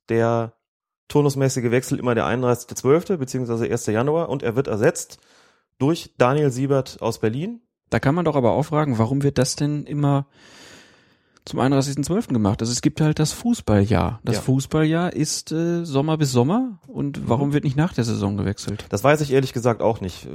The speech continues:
Speaker 1: warum das zum Kalenderjahr gewechselt wird. Gibt eigentlich keinen sonderlichen Sinn. Warum lässt man die Leute nicht noch, also die entscheidende Phase dann auch in der Champions League und in der Europa League, äh, pfeifen?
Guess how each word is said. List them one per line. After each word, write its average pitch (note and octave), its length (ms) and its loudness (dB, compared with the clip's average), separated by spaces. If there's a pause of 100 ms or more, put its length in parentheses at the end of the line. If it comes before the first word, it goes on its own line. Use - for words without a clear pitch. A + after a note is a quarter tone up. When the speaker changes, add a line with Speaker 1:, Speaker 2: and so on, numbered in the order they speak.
Speaker 1:
warum A2 220 -2
das A2 140 -2
zum G#2+ 100 -8
Kalenderjahr G#2+ 400 0
gewechselt G#2 360 -2
wird. A#2 100 -2
Gibt C3+ 160 -2
eigentlich A#2+ 200 -2
keinen B2+ 200 2
sonderlichen B2 420 0
Sinn. B2 280 0 (360)
Warum G#2+ 160 0
lässt - 160 2
man C3+ 160 2
die - 140 -2
Leute C3+ 240 4
nicht B2+ 160 -2
noch, A#2 160 0 (1040)
also A2+ 120 -10
die A#2+ 120 -2
entscheidende B2+ 400 4
Phase C#3+ 280 4
dann G#2+ 160 2
auch G#2 140 0
in G#2+ 100 -4
der G#2+ 120 -4
Champions A2+ 360 -6
League A#2 140 -6
und G#2 100 -8
in G#2 100 -8
der G2 80 -2
Europa A2+ 260 -2
League, G#2+ 340 -6
äh, - 160 -14
pfeifen? A#2+ 460 2